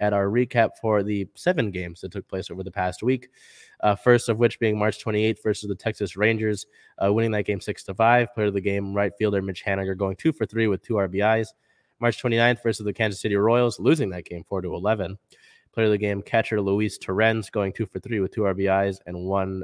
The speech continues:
time being left on base. March thirtieth at the Chicago Cubs, losing that game five to eight. Player of the game, left fielder Jared Kelenic, going two for three with a run and an R B I.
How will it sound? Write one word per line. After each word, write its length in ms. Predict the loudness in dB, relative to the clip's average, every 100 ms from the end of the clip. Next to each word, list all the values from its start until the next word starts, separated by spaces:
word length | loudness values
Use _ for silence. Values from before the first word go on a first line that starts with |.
| -8
time 300 | -4 -4 -4
being 180 | -6 -4
left 200 | -6 -6
on 200 | -8 -2
base. 360 | 0 0 0 -10 _ _ _ _ _ _ _
March 240 | 0 2 2 2
thirtieth 460 | 4 6 4 2 0
at 180 | 2 4
the 100 | 2
Chicago 460 | -2 0 2 2 0
Cubs, 300 | 2 0 2
losing 300 | 2 2 0
that 180 | -2
game 160 | -2 -2
five 280 | 2 0 0
to 80 | -6
eight. 140 | -8 -4
Player 140 | -4
of 80 | -2
the 40 |
game, 260 | 0 -2 -2
left 180 | -4 -2
fielder 260 | -2 -2
Jared 340 | -2 0 0 0
Kelenic, 400 | -2 0 -2 -6 _ _ _
going 160 | -6 -4
two 160 | 0 -2
for 140 | -2
three 200 | -2 0
with 140 | 0
a 80 | -2
run 420 | 0 2 2 -2 -8 _ _ _ -2
and 180 | -2 0
an 80 |
R 120 | -2 -4
B 180 | 0
I. 340 | 2 4 2